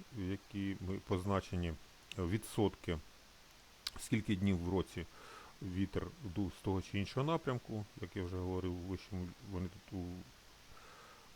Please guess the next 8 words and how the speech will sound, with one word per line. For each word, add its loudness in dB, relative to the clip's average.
знаменнику, 0
у 2
чисельнику 2
позначені. 0
І, 6
е, 4
копіюю, 4
е, 0